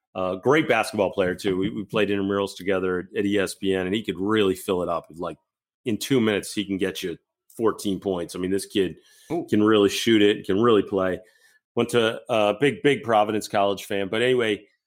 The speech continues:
Speaker 1: he listens to the podcast religiously, and he's, he's told me that it's gotten him through a bunch of, um, of, of sessions of, of treatment and all. And so I definitely want, as,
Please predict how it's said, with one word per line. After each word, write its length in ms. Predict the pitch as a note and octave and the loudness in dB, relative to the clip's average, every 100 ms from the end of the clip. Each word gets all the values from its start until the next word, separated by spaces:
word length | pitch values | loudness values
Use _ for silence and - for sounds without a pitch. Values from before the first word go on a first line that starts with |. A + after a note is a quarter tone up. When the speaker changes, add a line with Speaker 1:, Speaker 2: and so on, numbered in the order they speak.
| _ | _
Speaker 1:
he 120 | - | -2
listens 320 | B2+ C#3 A#2+ - | 2 2 0 -8
to 100 | A#2+ | -2
the 40 | |
podcast 600 | A#2+ A#2 G2+ A#2 A2+ - | 0 0 0 -2 -2 -4
religiously, 540 | G#2+ A2+ A2+ A#2 C3+ | -6 -4 -6 -6 -4
and 100 | A#2 | -4
he's, 240 | A#2 - - | -4 -6 -8
he's 220 | A#2+ A2+ | -8 -8
told 300 | - C3 B2 | -4 -2 0
me 220 | A#2+ A#2 | 0 0
that 180 | G2 G2 | 0 0
it's 180 | G2 - | -2 -4
gotten 320 | A#2 G#2+ A#2+ | -2 -2 -2
him 160 | A2 G2+ | -4 -4
through 300 | - A2+ A2+ | -6 -2 -2
a 100 | F#2 | -2
bunch 340 | G2+ G2+ - | -2 -4 -4
of, 300 | G#2 F#2 F#2+ | -6 -6 -6
um, 300 | G2 F#2 F2 - _ _ _ _ _ _ - - | -4 -4 -8 -16 _ _ _ _ _ _ -18 -12
of, 280 | A#2+ G#2 G2 - | -2 -2 -2 -6
of 140 | A#2 F#2 | -10 -6
sessions 540 | - G#2+ - G#2 F#2 | -2 -2 0 -2 -2
of, 100 | F2+ - | -6 -8
of 160 | C3+ G#2 | -10 -8
treatment 580 | - - A2+ - G2 F#2+ | -6 -2 -2 -2 -4 -2
and 100 | F#2 | -2
all. 440 | F#2 F#2 F2 F#2 | 0 0 -2 -4
And 160 | G#2 F#2+ | -6 -6
so 280 | - G2 G2 | -2 2 2
I 160 | B2 | -2
definitely 540 | A2+ A#2+ A2+ C3 A#2+ A2 | 0 0 2 2 2 2
want, 440 | G2 G2 F#2+ G#2 - | 2 2 0 -2 -4
as, 280 | F#2+ F#2 | -4 -4